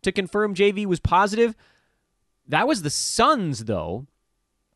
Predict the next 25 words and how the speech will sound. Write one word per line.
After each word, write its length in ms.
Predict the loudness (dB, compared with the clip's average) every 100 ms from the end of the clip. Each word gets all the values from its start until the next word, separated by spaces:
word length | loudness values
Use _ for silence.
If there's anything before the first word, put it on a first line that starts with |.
| _ _ _ _ _ -12 -2
And 180 | 2 4
the 120 | 4
only 260 | 2 0
thing 320 | 0 0 0 0
I 180 | 0
would, 280 | 0 -2 -4 -12 -4
I 120 | -2
would 160 | 0 -4
hope 420 | 0 2 2 -2
there 400 | -8 -8 -8 -12 -16 _ _ _ _ _
is 220 | -2 0
that 320 | 0 0 -2 _ _ _
if 200 | -2 -2 2
Valanciunas, 920 | 2 2 -2 -4 -4 -2 -4 -8 -14 _ _ _ _
and 120 | -8
I, 140 | -8 -6
presumably 520 | -4 -2 -2 -2 -4
these 140 | -4
guys 200 | -4 -6
are 40 | -6
getting 200 | -8 -6
tested 320 | -8 -6 -6
every 180 | -6 -8
single 240 | -10 -14
day. 400 | -8 -6 -6 -10